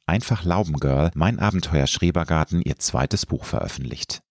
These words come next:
In dem gibt sie unter anderem nützliche Tipps, wie sich der Traum vom eigenen Fleckchen Natur erfüllen lässt.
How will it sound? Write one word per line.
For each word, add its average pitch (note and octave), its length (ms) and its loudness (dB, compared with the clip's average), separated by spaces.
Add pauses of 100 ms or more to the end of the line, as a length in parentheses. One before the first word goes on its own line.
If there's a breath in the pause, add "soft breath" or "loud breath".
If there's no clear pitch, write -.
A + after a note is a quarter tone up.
(160)
In F2 120 -2
dem A#2+ 200 2
gibt C#3 200 -2
sie - 120 0
unter F2 300 2
anderem D#2 340 2
nützliche - 440 0
Tipps, - 420 -2
wie G2 160 0
sich C#3 160 0
der G2+ 140 0
Traum E2+ 320 0
vom C#2+ 220 0
eigenen E2 360 2
Fleckchen - 400 -2
Natur C#2+ 420 0
erfüllen - 420 0
lässt. - 440 -6